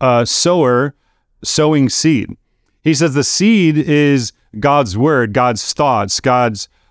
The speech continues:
uh, you know, mind, the things that are going on in God's minds. And the sower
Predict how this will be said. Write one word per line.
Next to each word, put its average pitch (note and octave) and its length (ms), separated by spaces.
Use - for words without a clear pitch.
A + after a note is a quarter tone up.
uh, A2+ 540
you C#3+ 140
know, B2 180
mind, B2 460
the B2 80
things D3+ 260
that C3 100
are B2 60
going C3+ 220
on C3 140
in A#2+ 60
God's A#2 260
minds. A#2+ 340
And B2+ 160
the B2+ 80
sower D#3 840